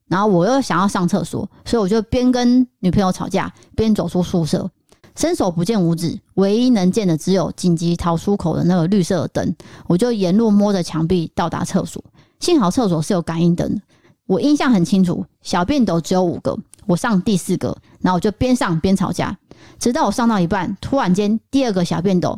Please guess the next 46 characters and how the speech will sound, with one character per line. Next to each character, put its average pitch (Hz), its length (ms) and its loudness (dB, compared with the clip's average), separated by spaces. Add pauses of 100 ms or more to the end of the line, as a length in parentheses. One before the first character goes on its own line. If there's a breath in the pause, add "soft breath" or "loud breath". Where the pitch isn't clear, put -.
(120)
水 - 260 -2
管 190 220 -4 (120)
爆 196 160 0
开， - 300 -8 (240 soft breath)
水 190 220 0
直 190 120 -2
接 226 160 0
往 175 220 -2
上 175 180 0
喷。 180 280 -4 (540 loud breath)
吵 208 140 0
架 262 140 0
吵 208 160 0
到 214 140 0
一 170 60 0
半， 190 300 -2
我 196 120 -2
直 - 180 -2
接 180 140 0
闭 175 180 0
嘴。 - 260 -8 (220)
在 262 140 0
这 254 100 0
个 226 80 2
时 - 160 -2
候， 185 260 0 (380)
我 175 80 -2
当 233 180 0
时 220 120 0
的 185 60 0
女 165 120 2
朋 185 140 0
友 170 80 2
也 165 160 0
突 - 160 -2
然 175 120 0
间 175 200 2
就 170 100 -2
闭 - 180 -4
嘴 - 180 -6
了， - 120 -8 (360 loud breath)
我 190 100 2
就 226 80 2
跟 233 100 -2
她 226 100 2
说 220 240 2